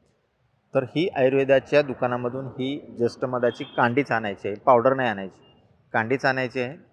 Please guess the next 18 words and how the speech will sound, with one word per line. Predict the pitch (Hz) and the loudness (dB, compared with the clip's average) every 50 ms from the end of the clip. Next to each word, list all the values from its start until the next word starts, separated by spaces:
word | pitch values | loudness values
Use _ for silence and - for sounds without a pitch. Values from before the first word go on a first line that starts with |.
| _ _ _ _ _ _ _ - | _ _ _ _ _ _ _ -14
आणि | 113 120 131 - _ | -12 -12 -12 -12 _
खोकला | - 127 117 - 143 147 | -2 -2 -2 2 2 2
येणाऱ्या | 147 131 127 127 127 135 | 4 4 2 2 2 2
व्यक्तीला | 127 120 113 - - - 117 110 113 123 160 - _ _ _ _ _ _ _ _ _ _ _ - | 2 2 -2 -4 -4 -6 -2 0 0 -2 -2 -8 _ _ _ _ _ _ _ _ _ _ _ 2
चघळायला | 139 127 127 135 139 143 143 | 2 4 6 6 6 6 4
द्यायची, | 135 139 127 120 - 135 | 2 2 -2 -2 -4 -12
संध्याकाळी | - 139 127 123 123 - 131 131 | -10 -8 -4 -4 0 0 0 0
झोपण्याच्या | 113 110 107 - 123 123 120 - 127 117 | 0 -4 -10 -8 -8 -8 0 4 4 4
आधी | 113 113 123 | 4 4 0
एकदा | 123 117 120 131 | -4 0 0 0
चघळायला | 127 - 123 117 120 120 120 123 | 0 0 0 2 2 4 4 2
द्यायची, | 120 120 120 117 - - 139 156 - _ _ _ _ _ _ _ _ _ _ - | 0 -2 -2 -4 -4 -8 -10 -10 -10 _ _ _ _ _ _ _ _ _ _ -6
त्याच्यानंतर | 120 113 - 147 139 131 120 143 | -6 -4 -4 -4 -6 -4 -4 -6
पुन्हा | 131 - 135 135 123 | -4 -2 -4 -2 0
त्याच्यावर | 131 127 - 135 127 | 0 0 0 -2 -2
पाणी | - 135 127 123 123 | 2 0 0 0 0
प्यायचं | - 127 117 107 - 113 101 | 0 0 0 0 -2 -6 -10
नाही | 92 | -10